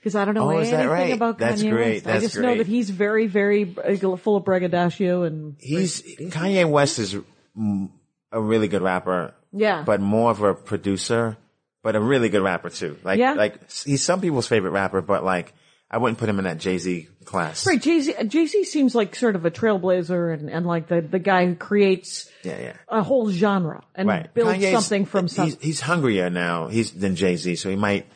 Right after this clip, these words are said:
Speaker 2: he might be at, nipping
Speaker 1: And
Speaker 2: at his
Speaker 1: is,
Speaker 2: coattails.
Speaker 1: is Kanye, like, ten years younger than him?
Speaker 2: Probably.
Speaker 1: Yeah,
Speaker 2: Yeah, probably
Speaker 1: okay,
Speaker 2: ten years
Speaker 1: so
Speaker 2: younger. And, uh,
Speaker 1: And so he's still playing.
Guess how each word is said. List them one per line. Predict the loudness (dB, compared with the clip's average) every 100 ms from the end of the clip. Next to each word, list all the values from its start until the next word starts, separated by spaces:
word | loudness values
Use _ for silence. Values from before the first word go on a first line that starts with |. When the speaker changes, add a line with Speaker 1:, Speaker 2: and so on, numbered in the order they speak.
| _ _ _ _ -4
Speaker 2:
he |
might | -2 2
be | 2
at, | 2
nipping | 2 0 2
Speaker 1:
And | 2
Speaker 2:
at |
his | 2
Speaker 1:
is, | 0
Speaker 2:
coattails. | -2 -2 0 0 0
Speaker 1:
is |
Kanye, | 0 2 2 2
like, | 0
ten | -2 0 2
years | 0 0
younger | -2 -2 -2
than | -2
him? | -2 -4 -6 -4
Speaker 2:
Probably. | 0 0 0 -4 -6 -2
Speaker 1:
Yeah, | -2 -2
Speaker 2:
Yeah, | -6 -4
probably | -2 0 -2
Speaker 1:
okay, |
Speaker 2:
ten | -2 -4
years | 0
Speaker 1:
so | 2
Speaker 2:
younger. | 2 0 -4 _ _ _ -4
And, | -2 2
uh, | 4 4 0 -2 _ _
Speaker 1:
And | 0 2
so | 2
he's | 4 0
still | 0 0 0
playing. | 0 2 2 -4 -14